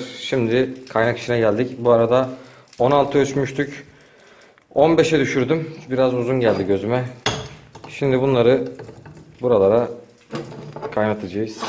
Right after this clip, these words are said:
Ondan sonra motorun üzerine kaynatacağız.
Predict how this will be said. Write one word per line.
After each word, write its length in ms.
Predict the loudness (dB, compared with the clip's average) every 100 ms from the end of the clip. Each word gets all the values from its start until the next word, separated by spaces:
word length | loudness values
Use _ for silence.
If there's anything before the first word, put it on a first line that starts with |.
| -8 -8 -10 -12 -20 -20 -16 -12 -12 -14 -18 -20 _ _ _ -8
Ondan 200 | -4 -2
sonra 340 | -2 -2 -2 -4 -12 -14 -14 -16 -20 -18 -10
motorun 340 | -6 -2 0
üzerine 240 | 0 -2
kaynatacağız. 600 | -2 -4 -4 -6 -6 -8